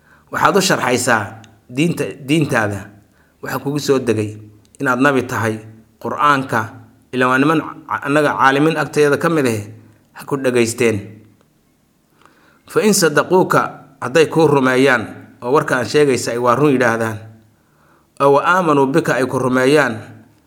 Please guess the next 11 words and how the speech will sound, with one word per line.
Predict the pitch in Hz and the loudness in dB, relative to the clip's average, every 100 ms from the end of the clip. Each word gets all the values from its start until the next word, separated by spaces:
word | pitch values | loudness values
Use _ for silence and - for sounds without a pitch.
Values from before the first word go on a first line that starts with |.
| _ _ _ _ | _ _ _ _
aamanna | 135 139 156 165 147 120 | 0 2 2 4 2 2
annaguna | 131 151 156 131 | 2 2 2 2
waanu | 127 123 | 2 0
rumaynaynaa | 123 143 156 135 123 117 | 2 2 2 2 2 0
kullunaa | - 165 147 131 | 2 2 4 2
dhammaantayo. | 123 120 123 127 123 110 113 113 - _ _ _ _ _ _ _ _ _ _ _ _ _ _ _ _ _ | 2 2 4 2 0 -2 -2 -8 -20 _ _ _ _ _ _ _ _ _ _ _ _ _ _ _ _ _
Khayaanay | - 147 196 165 | -2 0 2 2
ka | 185 | 4
wateenoo | 175 151 160 175 175 | 2 4 2 4 2
waxay | 151 | 2
rabeen | 135 123 113 | 2 2 0